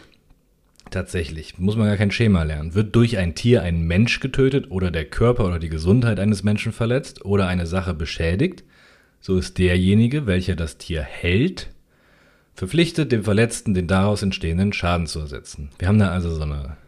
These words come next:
Schutzgutsverletzung, Mensch tot, Körper to-, Körper kaputt, Gesundheit kaputt, Sache kaputt,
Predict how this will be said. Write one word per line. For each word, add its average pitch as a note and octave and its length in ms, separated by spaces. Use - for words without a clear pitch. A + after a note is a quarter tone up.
Schutzgutsverletzung, C#3+ 1160
Mensch G#2 400
tot, G#2+ 380
Körper G#2+ 420
to-, F2+ 280
Körper G#2 440
kaputt, G2 460
Gesundheit G#2 460
kaputt, G2 380
Sache F#2+ 340
kaputt, - 460